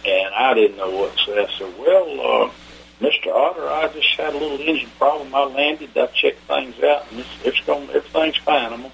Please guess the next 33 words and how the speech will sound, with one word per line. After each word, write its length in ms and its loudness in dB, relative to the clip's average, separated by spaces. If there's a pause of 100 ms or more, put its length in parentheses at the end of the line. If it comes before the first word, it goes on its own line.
(100)
take 220 2
off." 220 2
He 120 -16
said, 80 -16 (100)
"No, 140 4
you're 260 -6
not. 320 0
You 120 -12
shut 400 0
down. 360 2
Mister 300 0 (140)
Steele 440 2 (440)
will 100 2
be 240 0
there 280 2
in 100 -8
a 60 -12
few 260 -16
minutes." 640 -2 (140)
Uh, 300 2 (600)
Mister 300 0
Steele 480 2
was 200 -4
my 280 0
instructor. 680 0
He 140 4
was 120 -4
an 100 -6
old 300 2
World 300 -2
War 180 -4 (180)
Two 200 2 (180)
pilot. 400 2